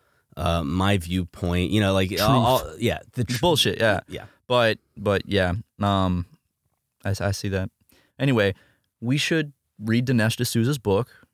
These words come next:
Speaker 2: Maybe have a little book club about it.
Speaker 1: Come to a second, maybe, understanding of it, 'cause right now we're a bit bitter because, you know, we, we, we, we, he led us astray.
Speaker 2: We should watch his movie about the Clintons.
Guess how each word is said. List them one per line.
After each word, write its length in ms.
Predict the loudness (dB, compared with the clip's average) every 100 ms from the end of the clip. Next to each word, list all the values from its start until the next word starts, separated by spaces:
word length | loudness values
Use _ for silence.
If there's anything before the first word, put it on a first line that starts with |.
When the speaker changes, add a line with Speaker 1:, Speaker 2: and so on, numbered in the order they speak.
| -6
Speaker 2:
Maybe 200 | 0 0
have 80 |
a 60 | 2
little 140 | 0 0
book 180 | -2 0
club 220 | 0 2
about 280 | 2 2 2
it. 120 | 0
Speaker 1:
Come 200 | 0 2
to 120 | 4
a 40 | 4
second, 560 | 4 2 2 0 0 0
maybe, 320 | 2 4 4
understanding 640 | 4 2 0 0 0 2 2
of 120 | 0
it, 60 |
'cause 160 | -2 -2
right 160 | 0 2
now 180 | 2
we're 160 | 2 2
a 40 | 2
bit 240 | 0 0
bitter 380 | 0 2 0 -2 -8 -20 _ _
because, 720 | -4 0 2 2 0 -2 -4 -12 -4
you 140 | 0
know, 140 | 2 4
we, 160 | 4
we, 300 | 2 4 2 0 -6
we, 260 | -6 -4
we, 240 | -2 0 0 -2 -8 _ _ _ _ _ _ _ _ -20 -20 _ _
he 240 | -8 -2
led 160 | 0 2
us 120 | 2
astray. 520 | 0 -2 -4 -8 -8 -2
Speaker 2:
We 80 | 0
should 140 | 2
watch 160 | 0 0
his 120 | 2
movie 220 | 4 4
about 180 | 2 0
the 80 | -4
Clintons. 480 | -4 -2 -2 -4